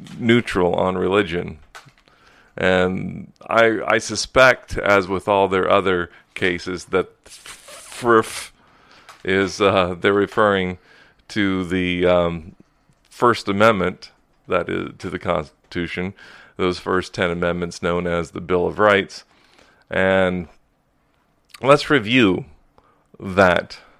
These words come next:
that First Amendment to the Constitution. It reads, quote,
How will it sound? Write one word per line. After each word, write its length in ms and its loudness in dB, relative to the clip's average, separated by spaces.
that 320 0
First 440 0
Amendment 520 -2
to 100 -12
the 60 -6
Constitution. 800 -8
It 180 -2
reads, 560 0
quote, 500 4